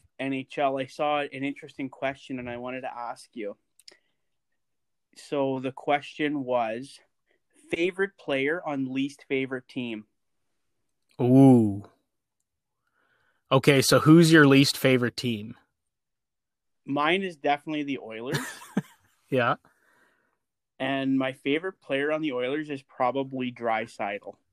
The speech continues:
Speaker 2: Okay, so the obvious one was probably McDavid. Now, why Draisaitl?
Speaker 1: You know, I just think he, uh, he's kind of proven people wrong.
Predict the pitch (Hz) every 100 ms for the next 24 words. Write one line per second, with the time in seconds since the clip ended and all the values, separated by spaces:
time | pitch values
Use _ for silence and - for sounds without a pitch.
0 | _ 127 139 139 117 - 143 131 120 -
1 | _ _ _ _ _ _ - 151 156 165
2 | 180 - 160 151 139 - 131 127 135 135
3 | 131 120 - 110 117 120 120 113 120 127
4 | 123 107 113 - 98 - - _ _ _
5 | _ _ _ _ _ _ _ _ _ _
6 | 151 170 196 220 190 190 196 - 208 202
7 | - - 185 175 170 165 156 147 135 120
8 | _ _ - 143 156 - 147 170 175 -
9 | 139 151 170 160 - 156 156 151 135 117
10 | 165 143